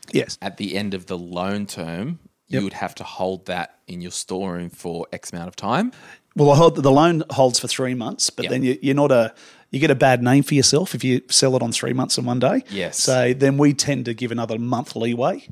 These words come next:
Speaker 2: Yep.
Speaker 1: because people do get into trouble. They do forget, even though there's systems where we can send them out and remind them. Uh, a lot of people just go, "Oh, look, I just can't afford to get it back." And then you have to sell it.
Speaker 2: Yeah.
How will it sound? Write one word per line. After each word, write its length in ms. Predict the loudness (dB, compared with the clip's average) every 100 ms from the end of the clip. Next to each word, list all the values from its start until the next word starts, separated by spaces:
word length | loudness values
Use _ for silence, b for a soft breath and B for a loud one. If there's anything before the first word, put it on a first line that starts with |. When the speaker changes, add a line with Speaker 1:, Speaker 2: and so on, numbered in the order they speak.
| -6
Speaker 2:
Yep. 160 | -4
Speaker 1:
because 140 | -2 0
people 220 | 0 -2
do 220 | -2 0 2
get 140 | 0
into 120 | -2
trouble. 320 | -4 -2 -2 -2
They 140 | -4
do 240 | -2 0
forget, 540 | 0 -2 0 0 -2 -8 B B _
even 200 | 2 2
though 240 | 2 2 2
there's 200 | 2 4
systems 520 | 4 2 0 -4 -4
where 200 | -2 0
we 160 | 0 -2
can 180 | -4 -2
send 200 | -2 -2
them 100 | -6
out 140 | -8
and 80 | -8
remind 340 | -4 0 0
them. 100 | 0 -4 b b b _
Uh, 300 | -4 -4 -2
a 80 | 0
lot 140 | 0 0
of 60 |
people 260 | -2 -6 -6
just 180 | -8 -6
go, 180 | -6 -6
"Oh, 40 |
look, 160 | -8 -8
I 60 |
just 200 | -8 -8
can't 180 | -10 -12
afford 240 | -14 -12 -12
to 60 |
get 140 | -12 -12
it 100 | -8
back." 260 | -10 -10 -12
And 100 | -8
then 100 | -6
you 60 |
have 80 | -6
to 80 | -8
sell 200 | -8 -8
it. 60 | -12 _ -12
Speaker 2:
Yeah. 340 | -8 -8 -10